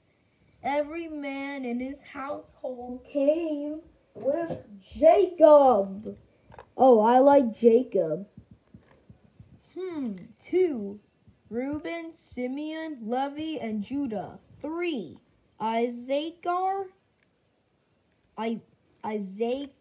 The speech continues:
I don't basically know. Zebulun and Benjamin. Hmm, that's Justin's grandmother's last name.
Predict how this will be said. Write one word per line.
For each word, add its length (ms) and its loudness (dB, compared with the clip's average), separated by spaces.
I 80 -8
don't 180 -4
basically 580 -10
know. 360 -12
Zebulun 920 -4
and 280 -6
Benjamin. 920 -6
Hmm, 380 -6
that's 280 -6
Justin's 560 -8
grandmother's 960 -8
last 540 -10
name. 500 -10